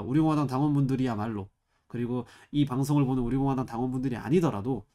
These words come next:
여러분들이 스스로 보수우파, 자유우파의 국민이라고 그러한 아이덴티티, 정체성이 있다면 스스로에게도 반문해보고,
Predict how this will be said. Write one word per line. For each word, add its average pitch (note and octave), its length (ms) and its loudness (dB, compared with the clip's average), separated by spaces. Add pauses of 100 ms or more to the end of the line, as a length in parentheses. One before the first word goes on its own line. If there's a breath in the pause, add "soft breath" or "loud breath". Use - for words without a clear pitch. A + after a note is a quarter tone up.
(180)
여러분들이 D3+ 420 4
스스로 G3 380 2
보수우파, C#3 680 0
자유우파의 C#3 680 2
국민이라고 C#3 800 0 (760 loud breath)
그러한 A#2 560 -2 (340)
아이덴티티, C#3+ 600 2
정체성이 C#3 600 0
있다면 B2+ 500 -2 (760)
스스로에게도 G#3+ 600 6
반문해보고, G2 680 -6